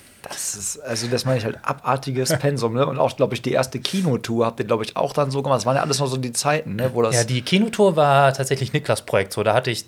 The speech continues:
Speaker 2: ziemlich
Speaker 1: Ah, okay.
Speaker 2: wenig mit an der Mütze tatsächlich. Aber es
Speaker 1: Mhm.
Speaker 2: war eigentlich Endstufe so vom, vom Pensum her, glaub ich. Aber da hab ich mich relativ rausgehalten <laughs> tatsächlich.
Speaker 1: Ja.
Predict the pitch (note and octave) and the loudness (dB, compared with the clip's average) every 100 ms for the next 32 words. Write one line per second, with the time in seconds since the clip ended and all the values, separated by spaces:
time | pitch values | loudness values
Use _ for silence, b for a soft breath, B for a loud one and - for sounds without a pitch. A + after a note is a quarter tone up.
0 | - - - A#2+ A2+ B2+ A#2+ B2 A#2 B2 | -14 -12 -6 -4 0 2 4 4 2 0
1 | A2+ A2 G#2 A2 - G#2 G2+ G2 F#2+ G2 | 0 2 0 -2 -4 -4 -6 -6 -6 -2
2 | G#2+ B2+ A#2 A2+ A2 A#2 G#2 - A2 A2 | 0 4 4 4 0 -2 -2 -4 -8 -6
3 | B2 G#2 G#2+ G2+ G2+ - G2 G2 F#2+ B | -8 -6 -4 -4 -4 -4 -6 -6 -12 B
4 | B B B - G#2 A2+ A2 G#2 G#2 G2+ | B B B -8 -4 0 0 0 -2 0
5 | G2 G2+ G2+ G2+ G#2 G#2 G#2 - G2 - | 0 0 0 0 2 0 -2 -8 -8 -6
6 | G#2 G2+ G2 G2+ G2 G2+ G2+ G2+ F#2 - | -6 -6 -6 -6 -4 -4 -6 -6 -10 -4
7 | A2 G2+ - - - - | 0 0 0 -6 -8 -14